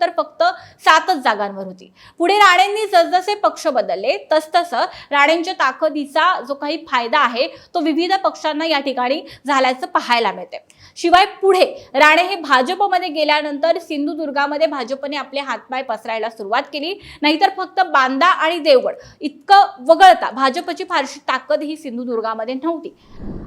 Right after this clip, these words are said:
आता आपण वारंवार ज्या राणेंच्या ताकदीबद्दल बोलतोय, ती नेमकी कशी निर्माण झाली? तर गेल्या पंचवीसहून अधिक वर्षांपासून सिंधुदुर्गामध्ये हा राणेंचा जिल्हा म्हणून याची ओळख आहे. इथले स्थानिक पत्रकार असं सांगतात की जिल्ह्यामध्ये आजही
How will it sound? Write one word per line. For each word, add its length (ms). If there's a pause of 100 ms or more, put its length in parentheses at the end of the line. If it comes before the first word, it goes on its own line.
आता 140
आपण 280
वारंवार 640
ज्या 200
राणेंच्या 480
ताकदीबद्दल 800
बोलतोय, 340
ती 120
नेमकी 400
कशी 240
निर्माण 500
झाली? 160 (320)
तर 100
गेल्या 220
पंचवीसहून 880
अधिक 420
वर्षांपासून 680
सिंधुदुर्गामध्ये 1040 (280)
हा 100
राणेंचा 680 (120)
जिल्हा 420 (220)
म्हणून 240
याची 260 (100)
ओळख 300
आहे. 240 (300)
इथले 560
स्थानिक 360
पत्रकार 420
असं 180
सांगतात 360
की 140
जिल्ह्यामध्ये 580
आजही 580